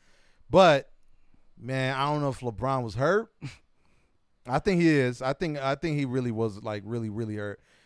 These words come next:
At least he wasn't A D hurt. Like, A D hurt different. We all know that. Like, LeBron was still out there fighting. Like, in the third quarter, he showed previous LeBron ho-, light, just, like, hold on to it. But they don't, they didn't have nobody.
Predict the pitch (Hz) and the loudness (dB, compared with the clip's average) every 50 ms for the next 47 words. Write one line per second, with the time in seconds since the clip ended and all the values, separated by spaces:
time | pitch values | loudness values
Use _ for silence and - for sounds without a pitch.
0 | _ _ - 143 175 196 - 190 151 139 120 127 127 110 110 110 98 - 107 90 | _ _ 0 0 0 2 2 0 0 0 -2 -4 -8 -8 -10 -10 -8 -8 -10 -10
1 | 90 82 - - _ _ _ _ _ _ _ - 101 113 113 135 143 147 147 147 | -10 -14 -14 -18 _ _ _ _ _ _ _ -10 -10 -8 -4 -2 0 0 0 0
2 | 165 151 139 135 120 104 85 120 117 - - 113 107 110 110 120 127 120 113 107 | -2 0 0 0 -2 -2 -4 -6 -6 -6 -6 -12 -12 -10 -6 -2 0 0 0 0
3 | 107 104 104 107 113 110 104 101 104 104 101 98 92 - - _ _ _ _ _ | -2 -2 -2 -2 -2 -2 -4 -6 -8 -8 -8 -10 -10 -16 -20 _ _ _ _ _
4 | _ - 98 113 110 101 135 143 143 143 139 139 127 120 104 - - 135 131 127 | _ -12 -10 -10 -4 -2 0 2 2 2 2 0 -2 -6 -10 -6 -6 -6 -2 0
5 | 131 131 127 - 135 127 127 123 110 - - 131 127 123 127 127 127 127 123 117 | 0 -2 -2 -2 -4 -2 -2 -4 -6 -4 -2 -2 -2 -2 -2 -6 -8 -6 -4 -6
6 | 113 117 120 120 120 117 107 - 135 135 127 - - - 127 127 127 127 127 127 | -6 -6 -8 -8 -8 -8 -6 -6 -6 -6 -6 -6 -4 -2 -2 0 0 0 -2 -4
7 | 123 - _ _ _ _ _ _ _ _ - 123 117 - - 143 127 127 120 104 | -6 -8 _ _ _ _ _ _ _ _ -8 -8 -8 -2 0 0 2 2 0 -4
8 | - _ - 143 139 131 127 127 - - 120 120 107 127 123 123 123 127 123 120 | -6 _ -4 -4 -2 -2 -4 -6 -8 -8 -12 -8 -6 -4 -4 -4 -4 -4 -4 -4
9 | 123 120 113 120 123 123 127 - - 95 120 127 - - - 131 113 107 113 123 | -6 -6 -4 -4 -4 -4 -4 -6 -12 -12 -12 -12 -12 -8 -8 -6 -6 -6 -6 -6
10 | 120 117 120 117 104 - 113 107 95 104 101 95 - _ _ _ _ _ _ _ | -4 -4 -4 -6 -6 -8 -10 -8 -8 -8 -10 -10 -12 _ _ _ _ _ _ _
11 | _ _ _ _ - 120 135 139 151 156 151 147 135 120 123 131 123 127 120 - | _ _ _ _ -12 -6 -2 -2 0 0 0 -2 -4 -4 -4 -4 -4 -4 -6 -10
12 | - 131 147 160 170 156 143 127 117 120 117 113 107 104 95 107 113 117 123 123 | -8 -6 -4 -4 -2 -2 -4 -4 -2 -2 -2 -2 -4 -6 -8 -12 -12 -8 -8 -6
13 | 127 127 135 139 143 143 139 135 110 123 117 117 113 | -4 -2 0 2 2 2 2 2 0 0 -2 -2 -4